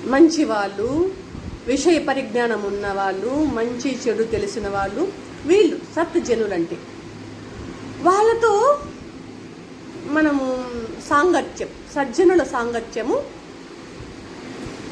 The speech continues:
గొప్పగా ఉంటుంది. మనం పై పై డాంబికాలను చూసినామనుకోండి, చూసి,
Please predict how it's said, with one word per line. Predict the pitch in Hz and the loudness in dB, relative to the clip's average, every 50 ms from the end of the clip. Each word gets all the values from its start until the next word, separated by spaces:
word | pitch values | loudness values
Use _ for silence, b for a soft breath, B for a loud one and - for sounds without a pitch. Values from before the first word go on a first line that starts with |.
| - - - - - 339 | -12 -12 -10 -4 0 0
గొప్పగా | 381 381 - 392 494 480 523 508 | 0 2 2 2 4 6 6 6
ఉంటుంది. | 403 240 214 - 202 175 175 - - - - - - - - - - - - - - - - - - - - - - - - 277 | 4 2 0 -2 -4 -6 -6 -8 -10 -14 -16 -18 -18 -18 -18 -18 -18 -18 -18 -18 -18 -18 -18 -18 -18 -16 -16 -16 -16 -12 -6 0
మనం | 277 311 330 339 320 311 | 4 6 6 6 6 4
పై | 311 - 320 349 381 381 | 4 2 2 2 2 2
పై | 381 392 403 403 381 | 2 2 2 2 2
డాంబికాలను | - 294 294 302 285 302 330 330 320 294 285 285 262 262 277 | 4 4 4 4 4 2 2 2 2 2 2 2 0 -2 -2
చూసినామనుకోండి, | 285 277 - 285 262 247 240 233 233 226 226 220 220 220 214 220 220 226 226 233 - - - - - - - - - - 359 | -4 -4 -2 -4 -4 -2 -2 -2 -2 -2 -2 -2 -2 -2 -2 -2 -2 -2 -4 -4 -8 -10 -14 -14 -16 -16 -16 -14 0 4 6
చూసి, | 370 359 349 359 370 381 370 349 302 262 233 220 | 6 6 6 4 4 2 4 4 2 0 -2 -4